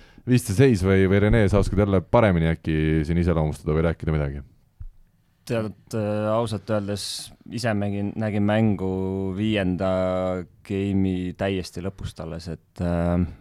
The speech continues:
Speaker 2: noh, mis sellest mängust siis rääkida, et ega me <laughs> selles mõttes peale selliseid mänge Robiga üldjuhul ei aruta asja.
Speaker 1: Mhm.
Speaker 2: <laughs> Et, äh, jah, mis seal ikka, ei olnud tema päev, tuleb välja. Ja, ja, ja mis seal, mis seal siis veel, et, äh,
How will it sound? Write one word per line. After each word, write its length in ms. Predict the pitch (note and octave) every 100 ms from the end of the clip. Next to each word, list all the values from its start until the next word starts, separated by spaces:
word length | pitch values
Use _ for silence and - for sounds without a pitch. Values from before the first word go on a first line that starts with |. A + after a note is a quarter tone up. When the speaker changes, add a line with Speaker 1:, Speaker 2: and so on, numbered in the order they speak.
| -
Speaker 2:
noh, 460 | F2+ F#2+ G#2 B2 B2 G#2+
mis 160 | G#2
sellest 240 | G#2+ F#2+ -
mängust 320 | A2 G#2 -
siis 160 | A2
rääkida, 460 | A2+ A#2 - - D#2+
et 220 | - - F#2+
ega 140 | G2
me 80 | F#2+ F2+
<laughs> 20 |
selles 240 | C3+ G2+
mõttes 300 | G2+ F#2+ F#2
peale 160 | - F#2+
selliseid 300 | G2+ F#2+ F2+
mänge 240 | F#2+ F#2 G2
Robiga 320 | G2 F#2 F#2
üldjuhul 460 | G2 F2+ F#2+ F#2
ei 80 | F#2
aruta 260 | G2 - E2+
asja. 240 | - G2
Speaker 1:
Mhm. 380 | E2+ D#2+ E2+ F2+ F#2+ - - - -
Speaker 2:
<laughs> 580 | - - _ _ A2 G2+
Et, 240 | G2 -
äh, 560 | G#2 G#2 G#2+ G#2+ G#2+ A2
jah, 140 | D3+
mis 160 | C#3 A#2+
seal 140 | B2+
ikka, 320 | E3+ - G#2+ G2
ei 60 | A2+
olnud 300 | A#2+ A2+ -
tema 160 | C3 B2+
päev, 180 | F#3 D3
tuleb 220 | C3 B2
välja. 380 | C3+ C3+ B2+ B2+ B2 B2+ B2+ B2 - _ _ _ _ - - _ _ -
Ja, 220 | C#3 C3
ja, 200 | B2+ B2+ C3
ja 80 | C3
mis 180 | C3+ C#3 -
seal, 140 | B2+ C3+
mis 160 | C3+ C3+
seal 120 | C3
siis 140 | B2 B2
veel, 220 | D#3+ A#2
et, 140 | G#2+ - A2
äh, 560 | G#2 G#2 G#2 G#2 G#2+